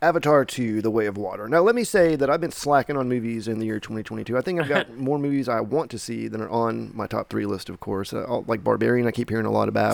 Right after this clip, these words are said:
Speaker 2: So good.
Speaker 1: Um, lo-, lot of things out there I wanna check out. Um, Everywhere, Everything All at Once, I'm looking forward to. But of the movies I have seen, we're gonna go with Avatar two just for the sheer cinema spectacle of it. Like I was saying earlier, it's hard to get me to go to a theater.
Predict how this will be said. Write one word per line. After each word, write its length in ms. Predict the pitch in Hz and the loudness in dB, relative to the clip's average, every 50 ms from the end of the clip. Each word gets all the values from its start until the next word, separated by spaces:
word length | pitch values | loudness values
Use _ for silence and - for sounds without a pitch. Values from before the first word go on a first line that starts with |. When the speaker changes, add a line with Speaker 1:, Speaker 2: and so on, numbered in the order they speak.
| 107 | 4
Speaker 2:
So 120 | 107 107 104 | 4 2 2
good. 280 | 104 107 101 101 98 | 2 0 0 -2 -2
Speaker 1:
Um, 340 | 104 95 92 92 92 95 92 | -4 -4 -4 -4 -6 -8 -8
lo-, 240 | - 165 196 - 165 | -4 0 0 0 2
lot 160 | 202 208 151 | 4 4 4
of 80 | 127 - | 4 2
things 240 | 113 113 110 104 107 | 0 -6 -6 -6 -8
out 100 | 104 - | -6 -6
there 120 | 104 101 | -6 -8
I 20 | |
wanna 180 | 101 104 101 98 | -8 -8 -10 -10
check 240 | - - 104 - - | -8 -8 -8 -6 -6
out. 300 | 101 95 98 98 98 - - | -6 -4 -4 -4 -6 -8 -8
Um, 240 | 113 98 98 98 101 | -8 -8 -6 -6 -6
Everywhere, 340 | 107 107 120 113 110 110 110 | -4 -2 0 2 2 0 0
Everything 300 | 104 104 - - 104 104 | -2 -4 -6 -6 -6 -6
All 80 | 98 | -6
at 80 | - - | -4 -2
Once, 240 | 120 135 135 123 127 | 0 0 0 0 -4
I'm 80 | 120 | -6
looking 220 | 117 110 - 113 - | -6 -8 -8 -10 -8
forward 200 | 120 113 110 98 | -8 -8 -8 -8
to. 120 | 113 113 | -8 -2
But 240 | 165 220 254 208 - - - - - - - - - | 2 2 2 2 0 -4 -12 -20 -20 -20 -20 -20 -10
of 60 | 151 | -8
the 60 | 170 170 | -6 -4
movies 260 | 170 160 143 117 143 | -4 -4 -4 -2 -4
I 60 | 131 | -2
have 240 | 131 165 226 220 170 | 0 0 0 0 0
seen, 240 | - 185 175 165 160 | -2 -2 -2 0 0
we're 60 | 151 | 0
gonna 180 | 143 151 147 139 | 0 0 0 2
go 80 | 139 | 0
with 100 | 131 123 | 2 2
Avatar 340 | 127 120 120 113 - 120 110 | 2 0 0 -2 -2 -2 -4
two 240 | - - 135 135 131 | -2 -2 0 0 0
just 240 | 120 151 170 - - - - - | 2 0 0 0 -2 -8 -10 -2
for 220 | 147 156 156 147 | 2 4 4 4
the 120 | 131 170 | 4 2
sheer 520 | 170 - - 151 147 143 143 131 131 127 - - - _ - - - | 0 0 0 0 2 2 2 2 0 -2 -4 -8 -16 _ -20 -16 -12
cinema 380 | 135 - - 143 139 135 127 117 | -8 -4 0 0 2 2 2 0
spectacle 460 | - - - 120 - - - - 117 | -2 -4 -4 -6 -6 -6 -8 -8 -8
of 80 | 95 95 | -6 -2
it. 60 | 90 | -2
Like 140 | 117 120 - | 0 2 4
I 40 | 147 | 4
was 100 | 135 - | 4 4
saying 200 | 156 151 139 143 | 4 2 2 4
earlier, 340 | 165 175 160 147 139 131 123 | 4 4 4 4 4 4 2
it's 100 | 117 123 | 2 2
hard 140 | 120 117 | 0 0
to 60 | 113 113 | 0 0
get 120 | 110 110 | -2 -2
me 80 | 110 110 | -4 -4
to 60 | 107 | -2
go 100 | 110 110 | 0 0
to 100 | 104 104 104 | 0 -2 -2
a 20 | |
theater. 420 | - 165 185 180 156 160 151 135 | -2 0 0 2 2 2 0 0